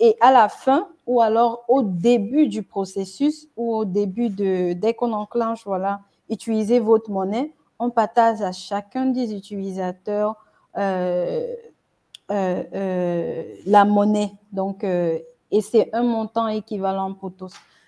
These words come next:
Donc, en principe, là, ça devait être cent. Voilà, donc chacun doit avoir, euh, chacun devrait avoir, euh,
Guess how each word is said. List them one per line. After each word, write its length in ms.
Donc, 180
en 80
principe, 540
là, 260
ça 160
devait 360
être 140
cent. 420
Voilà, 160
donc 260
chacun 440
doit 240
avoir, 380
euh, 580
chacun 280
devrait 340
avoir, 480
euh, 180